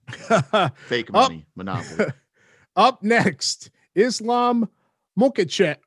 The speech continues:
Speaker 1: Mokhachev. Uh, one, one thing I gotta say about this ta-, I gotta say this. I can pronounce a name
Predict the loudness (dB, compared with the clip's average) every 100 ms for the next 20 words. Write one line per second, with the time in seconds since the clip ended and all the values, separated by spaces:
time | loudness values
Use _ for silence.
0 | _ -4 2 2 2 -2 0 0 -2 -4
1 | -2 -2 -2 -12 _ _ _ _ _ _
2 | _ _ _ _ _ _ _ _ _ _
3 | -18 -18 _ _ -20 -12 -2 0 0 0
4 | 2 2 0 0 2 2 0 -2 0 2
5 | 2 2 0 -2 -4 -4 -2 0 0 -2
6 | -4 -4 -4 -8 -6 -8 -10 _ _ _
7 | _ _ _ 0 0 2 -2 2 0 2
8 | 0 0 -4 -10 -6 -2 2 2 2 2
9 | 0 -4